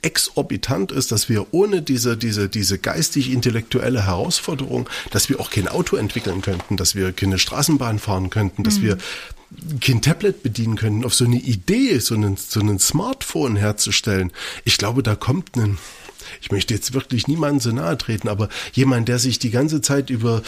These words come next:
Speaker 1: über die Konfektion eines Schaltkreises einen Kopf macht und so,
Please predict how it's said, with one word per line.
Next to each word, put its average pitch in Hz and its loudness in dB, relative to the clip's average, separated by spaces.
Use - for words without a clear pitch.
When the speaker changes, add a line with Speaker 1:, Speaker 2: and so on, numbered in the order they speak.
Speaker 1:
über 113 2
die 107 0
Konfektion 135 2
eines 117 2
Schaltkreises 151 0
einen 143 2
Kopf - -4
macht 131 2
und 120 0
so, 117 0